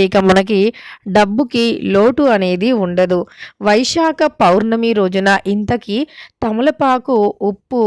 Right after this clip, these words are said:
నిమ్మకాయతో ఏ పరిహారం ఏ సమయంలో చేయాలో ఇప్పుడు తెలుసుకుందాం. ఈ పరిహారం వల్ల మూల మూలన ఏ చెడు శక్తి దాగి ఉన్నా తొలగిపోతుంది. లక్ష్మీదేవి మాత్రం తప్పకుండా ఇంట్లోకి వచ్చి తిష్ట వేసుకొని కూర్చుంటుంది. ముఖ్యంగా ఈ వైశాఖ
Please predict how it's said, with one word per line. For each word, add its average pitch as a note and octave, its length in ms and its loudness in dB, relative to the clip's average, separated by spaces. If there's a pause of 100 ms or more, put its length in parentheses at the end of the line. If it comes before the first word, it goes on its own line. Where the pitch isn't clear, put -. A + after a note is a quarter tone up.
(200)
నిమ్మకాయతో A#3 800 0
ఏ F#3 180 2
పరిహారం F#3+ 600 -2
ఏ F#3 140 -2
సమయంలో F3+ 500 -6
చేయాలో F3 400 0
ఇప్పుడు F3+ 240 -10
తెలుసుకుందాం. F3 640 -4 (480)
ఈ C4 140 0
పరిహారం C4+ 640 0
వల్ల C4 220 0 (140)
మూల A3 340 0
మూలన G3+ 440 -2 (120)
ఏ F#3 180 0
చెడు F#3+ 260 -4
శక్తి F#3+ 380 -6
దాగి F#3 340 0
ఉన్నా F#3 320 -2
తొలగిపోతుంది. F3 920 -4 (560)
లక్ష్మీదేవి A#3+ 760 0
మాత్రం G#3 420 -2
తప్పకుండా F#3 640 -2
ఇంట్లోకి F#3+ 480 -2
వచ్చి F#3 260 -4
తిష్ట G3 300 -4
వేసుకొని F#3 460 -4
కూర్చుంటుంది. F3+ 640 -4 (420)
ముఖ్యంగా D#4 500 0
ఈ - 20 2
వైశాఖ A3+ 520 0